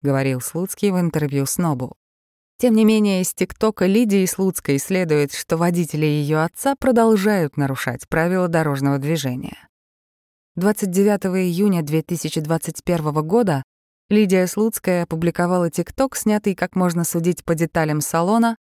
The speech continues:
в автомобиле Lexus с номерами А семь ноль ноль М Р семь семь,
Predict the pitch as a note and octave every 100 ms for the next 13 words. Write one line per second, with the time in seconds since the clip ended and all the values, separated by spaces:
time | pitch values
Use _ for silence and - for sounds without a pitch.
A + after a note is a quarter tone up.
0 | _ _ - F#3+ - G#3 G3+ G3 G#3+ A3
1 | - G#3+ A#3 A3 - D3+ C#3 - - -
2 | E3 E3 F3+ F#3 E3+ E3 - F3 D#3 -
3 | E3+ D3+ C#3+ D3+ C#3+ C#3 D#3+ F#3 G3+ E3+
4 | D3+ - D#3+ E3 - - D3 C#3+ - F#3+
5 | C3+